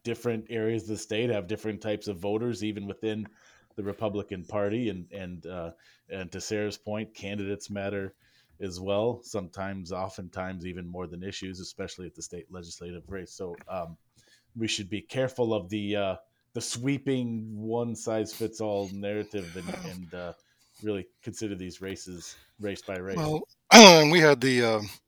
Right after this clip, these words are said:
Speaker 2: the district, the House District sixty-six race over here, where, uh, uh, Representative Steve Bradley, first termer, beat longtime lawmaker, Ways and Means Chair Lee Hein.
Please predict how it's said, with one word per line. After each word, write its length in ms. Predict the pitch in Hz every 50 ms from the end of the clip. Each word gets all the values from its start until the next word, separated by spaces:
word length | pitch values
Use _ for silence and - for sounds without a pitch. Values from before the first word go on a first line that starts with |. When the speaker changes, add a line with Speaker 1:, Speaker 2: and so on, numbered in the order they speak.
| _ - - - - - - - - - _ _ _ -
Speaker 2:
the 80 | 156
district, 500 | 127 123 143 131 - - 135 120 - -
the 80 | - 131
House 220 | 143 143 135 123
District 340 | - 147 131 - - 135 -
sixty-six 680 | - - 143 - - - 127 - - 151 - - - -
race 260 | 123 120 113 - -
over 220 | 131 120 113 117
here, 280 | 110 120 120 117 117 117
where, 340 | 113 113 113 113 110 110 110
uh, 220 | 110 120 - 123 127 - - _ _ - - - - - - - - _ _ _ -
uh, 280 | 120 117 113 110 107 101 - _ _ _ _ _ _ - - - _ -
Representative 540 | 139 131 - - 123 117 123 120 120 110
Steve 300 | - - - 135 123 113
Bradley, 540 | 107 127 127 123 123 127 123 117 123 123 117 107 98 - -
first 340 | - - 143 131 123 - -
termer, 480 | - 147 131 131 117 113 113 123 127 - _ - - - - - - - _ -
beat 320 | 127 143 143 127 139 - - -
longtime 720 | 147 131 127 127 127 - - 127 123 123 123 120 120 113 - - _ _ _ _ _ _ _ _ _ _ _ _ _ - _ -
lawmaker, 580 | 147 131 127 120 123 123 123 - - 120 120
Ways 300 | 120 127 135 135 131 -
and 100 | - 127
Means 300 | 123 123 123 123 120 -
Chair 460 | - - - 123 123 120 117 120 120 117
Lee 200 | - 131 131 123
Hein. 480 | 113 - 139 131 131 120 117 120 120